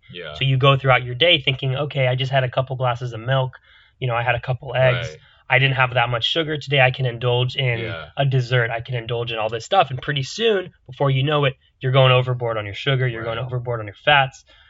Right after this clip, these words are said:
Speaker 2: You're going overboard on, you know, your, your, your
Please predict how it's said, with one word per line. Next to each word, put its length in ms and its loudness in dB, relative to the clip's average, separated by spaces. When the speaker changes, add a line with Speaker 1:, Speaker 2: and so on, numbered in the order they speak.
Speaker 2:
You're 100 -4
going 140 -2
overboard 440 -4
on, 280 -2
you 160 0
know, 80 -2
your, 180 -4
your, 380 -6
your 280 -12